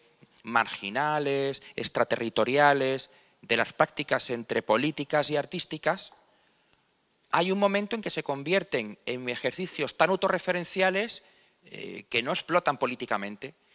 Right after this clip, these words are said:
Y lo que el zapatismo enseña es cómo esas herramientas tienen que tener un proceso de despliegue, de despliegue, porque si no se consideran prácticas au-,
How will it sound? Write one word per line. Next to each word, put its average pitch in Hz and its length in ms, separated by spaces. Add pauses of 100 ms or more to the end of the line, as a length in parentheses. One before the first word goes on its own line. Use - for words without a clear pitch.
(120)
Y 147 100
lo 151 100
que 151 60
el 143 60
zapatismo 196 480
enseña 202 500
es 220 100
cómo 180 200
esas - 160
herramientas 175 600
tienen 185 340 (300)
que - 120
tener 135 240
un 160 260
proceso 185 340
de 165 80
despliegue, 151 560 (420)
de 120 140
despliegue, 120 540 (180)
porque 147 220
si - 100
no 156 100
se 180 120
consideran 151 420
prácticas - 380
au-, 117 100